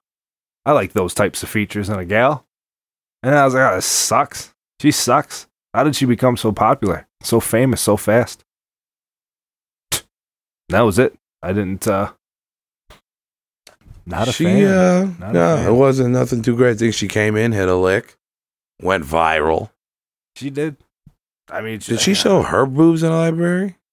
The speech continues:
Speaker 2: I know she was just a college kid. Remember the library boob girl, Kendra Sunderland?
Speaker 1: No, but I believe she's a porn star too.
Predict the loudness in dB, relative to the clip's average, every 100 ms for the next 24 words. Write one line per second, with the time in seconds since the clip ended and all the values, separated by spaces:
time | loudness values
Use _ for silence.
0 | -4 -2 0 0 0 0 -4 0 0 0
1 | -2 0 0 0 2 0 2 0 2 -2
2 | 0 0 0 -2 -6 -2 0 0 0 2
3 | 2 4 2 0 -4 _ _ _ _ _
4 | _ _ _ _ _ _ _ _ 0 2
5 | 2 0 2 2 0 -2 -2 -4 -6 -6
6 | -6 -4 -6